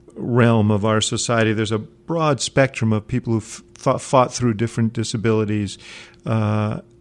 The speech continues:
some can, uh, speak, uh, powerfully for themselves, some less so.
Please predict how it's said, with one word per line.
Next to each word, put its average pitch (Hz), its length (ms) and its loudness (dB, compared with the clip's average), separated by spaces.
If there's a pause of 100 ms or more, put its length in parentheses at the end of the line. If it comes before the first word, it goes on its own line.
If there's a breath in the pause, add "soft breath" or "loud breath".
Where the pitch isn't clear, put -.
(140)
some 123 420 4
can, 113 460 0 (260)
uh, 113 200 -2
speak, - 480 0 (420)
uh, 113 340 -4 (220)
powerfully 135 520 4
for 123 160 -2
themselves, 110 540 2
some 113 460 0 (540 loud breath)
less 127 440 0
so. 110 380 2